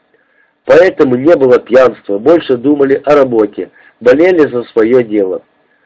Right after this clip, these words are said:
А теперь больше думают о тряпках, о мебели, о машинах. Вот он и вспомнил про Солженицына и про вас,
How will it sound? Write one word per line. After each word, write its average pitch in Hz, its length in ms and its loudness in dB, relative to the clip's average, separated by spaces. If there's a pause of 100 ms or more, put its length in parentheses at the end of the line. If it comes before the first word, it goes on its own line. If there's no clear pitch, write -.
(260)
А 131 120 0
теперь 180 400 2
больше 165 340 0
думают 175 440 0
о 185 140 -2
тряпках, 139 640 -2
о 165 140 0
мебели, 131 520 0
о 151 80 -2
машинах. 113 640 -4 (680)
Вот 185 320 0
он 175 160 -2
и 185 240 -8
вспомнил 139 520 -2
про 127 200 -2
Солженицына 131 800 -4
и 135 160 -6
про 131 240 2
вас, 113 260 0